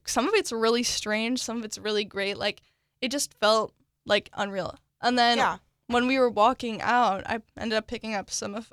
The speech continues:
Speaker 1: uh, or my friend's boyfriend's sister and her friend. And we were walking out, and, like, their tour bus drove by, and, like, I made eye contact with the drummer, and, like,
Speaker 2: <gasps>
Speaker 1: I s-, like, I s-, we saw them leaving, and they all looked kinda sad, which was sad,
Speaker 2: Oh.
Speaker 1: but
Speaker 2: Do you think the dynamic within the band is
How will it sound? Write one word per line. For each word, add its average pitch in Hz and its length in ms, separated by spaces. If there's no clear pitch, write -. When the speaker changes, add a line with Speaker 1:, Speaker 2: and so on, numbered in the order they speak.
Speaker 1:
uh, 196 300
or 220 240
my 214 120
friend's 208 540
boyfriend's 214 420
sister - 420
and 208 120
her 220 100
friend. 117 400
And 233 100
we 233 120
were 214 60
walking 226 360
out, 214 240
and, 220 280
like, 202 320
their 220 100
tour 254 340
bus 208 280
drove 190 260
by, 180 160
and, 202 100
like, 202 160
I 214 120
made 220 180
eye 196 160
contact - 500
with 220 120
the 202 40
drummer, - 540
and, 214 100
like, 196 140
Speaker 2:
<gasps> - 20
Speaker 1:
I 202 80
s-, - 200
like, 220 320
I 208 60
s-, - 160
we 240 100
saw 233 240
them 226 180
leaving, 202 520
and 240 120
they 240 60
all 226 180
looked 262 180
kinda 233 200
sad, - 400
which - 180
was - 300
sad, - 380
Speaker 2:
Oh. - 60
Speaker 1:
but - 200
Speaker 2:
Do 185 100
you 220 60
think 214 320
the 208 140
dynamic 175 640
within 180 260
the 175 80
band 170 420
is 196 80